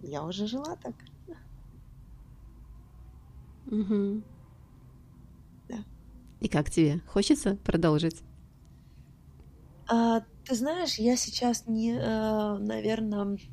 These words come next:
Speaker 1: не в той ситуации, в которой я могу планировать будущее, поэтому вот такие мысли я скорее воспринимаю и отношу,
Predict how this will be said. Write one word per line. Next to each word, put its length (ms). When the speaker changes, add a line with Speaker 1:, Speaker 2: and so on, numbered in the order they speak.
Speaker 1:
не 160
в 80
той 180
ситуации, 560
в 80
которой 380
я 120
могу 500
планировать 540
будущее, 500
поэтому 380
вот 120
такие 520
мысли 340
я 120
скорее 360
воспринимаю 680
и 40
отношу, 680